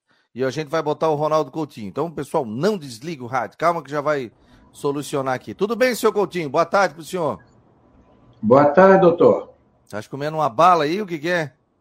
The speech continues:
Speaker 2: Chocolate vegano.
Speaker 1: Ô, que momento, hein?
Speaker 2: É gostoso,
Speaker 1: Ô, é? Ô, Coutinho, me diz o seguinte: o, o Bruno César deu uma ideia muito legal, sabe?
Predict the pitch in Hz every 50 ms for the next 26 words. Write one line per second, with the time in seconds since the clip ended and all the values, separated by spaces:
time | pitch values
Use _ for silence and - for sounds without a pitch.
0 | _ _ _ _ _ _ _ _ _ _ _ _ _ _ _ _ - - - 139
1 | 139 151 151 156 170 170 175 - - 170 151 135 160 180 170 135 98 - _ _
2 | _ _ _ _ _ _ _ _ 82 73 71 82 98 104 110 120 135 165 180 190
3 | - - _ - 95 82 76 69 67 67 101 120 123 104 - 107 104 98 87 76
4 | 71 - _ - 120 135 143 190 180 180 - 196 220 233 220 202 175 113 92 -
5 | - _ - - - - - 95 95 95 104 131 156 165 160 - _ _ _ _
6 | - 330 - - 262 247 190 - 269 247 226 208 190 202 233 202 165 - 208 190
7 | 208 233 220 180 131 131 135 131 131 131 123 123 120 117 117 113 110 107 107 104
8 | 101 98 90 87 101 101 110 180 233 240 185 139 - - - 190 220 190 131 117
9 | 110 95 117 143 147 139 123 113 139 160 156 156 185 202 202 202 180 147 117 151
10 | 170 175 151 123 - - 131 135 151 151 143